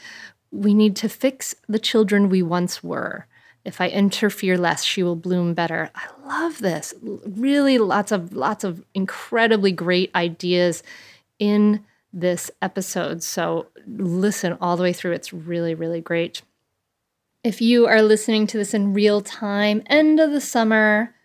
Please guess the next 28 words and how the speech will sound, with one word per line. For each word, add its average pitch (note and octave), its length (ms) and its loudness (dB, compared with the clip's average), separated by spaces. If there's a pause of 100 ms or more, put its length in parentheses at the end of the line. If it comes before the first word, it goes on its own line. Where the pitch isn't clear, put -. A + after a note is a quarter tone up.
(160)
twenty A3 320 2
seventeen, F#3+ 720 0
then F3+ 180 2
there's F#3 240 4
a G3+ 60 -4
few A3+ 180 -2
things G#3 260 0
coming G3+ 320 0
up C4 140 0
I B3+ 40 0
wanna G3+ 200 2
let F#3+ 120 -4
you F#3+ 100 -2
know G#3 300 0
about. F3+ 520 2 (560)
I G#3+ 120 4
am A3 220 6
starting E4+ 600 0
a A#3 80 2
new A#3 720 4 (400)
group G#3 420 0 (380)
coaching G#3 560 0
experience, G3+ 800 -4
and A3 100 -4
it's F#3+ 120 -8
gonna G#3 180 -4
be G3 80 -6
called F#3 360 -4